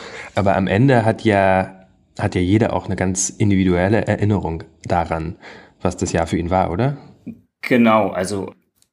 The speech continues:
Speaker 2: jeder hat natürlich eine ganz persönliche Erinnerung.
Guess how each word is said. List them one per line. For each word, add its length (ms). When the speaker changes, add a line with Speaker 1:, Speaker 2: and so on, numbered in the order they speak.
Speaker 2:
jeder 420
hat 140
natürlich 300
eine 80
ganz 180
persönliche 560
Erinnerung. 540